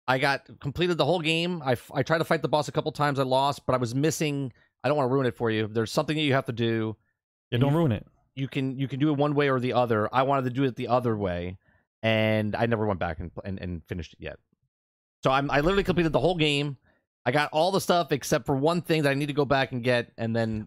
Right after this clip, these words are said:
Speaker 2: I mean,
Speaker 1: fight
Speaker 2: the,
Speaker 1: the boss.
Speaker 2: I, when I went through that instru-, as I picked up all the pieces of paper and as I started going through the instruction manual, that instruction manual,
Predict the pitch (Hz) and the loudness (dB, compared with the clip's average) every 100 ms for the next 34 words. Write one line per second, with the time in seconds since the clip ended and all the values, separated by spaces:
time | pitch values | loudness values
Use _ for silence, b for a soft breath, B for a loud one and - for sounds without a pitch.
0 | 147 160 156 151 135 156 90 82 - - | -2 2 2 0 0 0 -2 -4 -6 -6
1 | 151 151 170 196 196 180 156 131 170 - | -4 0 0 0 0 0 0 -4 -10 -10
2 | - 160 185 - 196 - 170 147 139 131 | -4 -2 0 2 0 0 -2 -2 -2 -4
3 | 131 131 131 127 120 110 104 113 117 120 | -4 -2 0 0 -2 -4 -6 -8 -6 -6
4 | 120 120 123 113 120 - 131 131 135 139 | -6 -4 -4 -6 -8 -6 -6 -4 -6 -8
5 | b b b 113 123 147 175 - 160 - | b b b -4 0 2 0 0 -2 -2
6 | 127 117 117 110 110 | -2 -2 -2 -4 -6